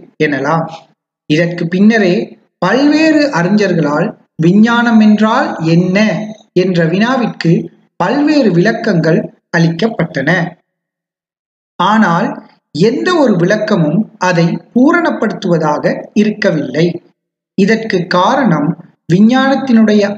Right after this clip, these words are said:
ஆய்வு பரப்பானது வரையறைக்கு உட்பட்டதாக இல்லாது அது வரையறையை கடந்ததாக காணப்படுவதே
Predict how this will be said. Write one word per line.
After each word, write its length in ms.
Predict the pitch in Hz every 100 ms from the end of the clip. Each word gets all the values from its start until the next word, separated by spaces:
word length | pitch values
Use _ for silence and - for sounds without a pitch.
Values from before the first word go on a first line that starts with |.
| -
ஆய்வு 340 | 160 240 311 302
பரப்பானது 800 | - 170 170 165 165 147 131 143 202 - _ _ _ _ -
வரையறைக்கு 880 | 139 170 254 311 302 277 - 285 320 -
உட்பட்டதாக 800 | 185 165 - 277 277 208 160 151 151 170 - -
இல்லாது 560 | 196 233 196 160 135 170 - _ _
அது 240 | 180 180 180 185 180
வரையறையை 720 | 156 170 226 294 302 247 226 220
கடந்ததாக 800 | - 156 240 269 214 180 175 196
காணப்படுவதே 800 | 170 165 160 - 139 143 160